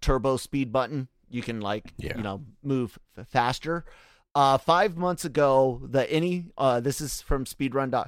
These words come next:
Speaker 1: dot com, uh, U S, P S two, any position, uh, no slots, uh, six hours, fifty-nine minutes, ni-,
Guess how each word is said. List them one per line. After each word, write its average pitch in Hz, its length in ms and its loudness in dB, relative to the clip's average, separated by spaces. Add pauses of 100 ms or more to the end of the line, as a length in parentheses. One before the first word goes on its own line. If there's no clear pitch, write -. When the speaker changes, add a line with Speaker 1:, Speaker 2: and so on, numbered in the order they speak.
(140)
Speaker 1:
dot 123 160 0
com, 110 440 -2 (480)
uh, 110 440 4 (560)
U 175 280 -2
S, 190 520 2
P 170 160 -4
S - 160 -2
two, 156 480 0 (560)
any 190 240 2 (580)
position, 139 720 0 (240)
uh, 120 260 4
no 139 220 4
slots, 139 600 2 (500)
uh, 113 600 2 (180)
six - 420 -4
hours, 147 520 4
fifty-nine 135 540 -2
minutes, 127 320 -4
ni-, 117 300 -4